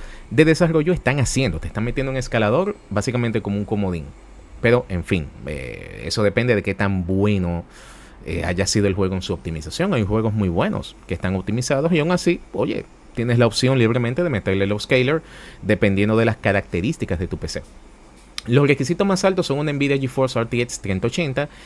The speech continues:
y una NVIDIA GeForce R T X cuarenta setenta. Aquí es donde se disparan las alarmas, aquí en esta parte,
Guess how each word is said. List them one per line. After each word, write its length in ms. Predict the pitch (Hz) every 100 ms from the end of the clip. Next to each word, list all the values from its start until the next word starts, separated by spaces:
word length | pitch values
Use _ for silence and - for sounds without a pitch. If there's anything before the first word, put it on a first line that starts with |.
| - - 110
y 80 |
una 160 | 123 139
NVIDIA 260 | 139 139 135
GeForce 400 | 123 135 131 117
R 100 | 113
T 160 | 120
X 200 | 135 -
cuarenta 720 | - 113 107 98 95 156 151
setenta. 520 | 131 90 - 92 85 82
Aquí 200 | - 117
es 60 |
donde 180 | 160 160
se 160 | - 131
disparan 480 | 104 - 147 147
las 120 | 110 95
alarmas, 640 | 90 107 98 87 90 -
aquí 420 | 71 - - 117
en 80 | 82
esta 240 | 87 98 -
parte, 440 | 90 85 -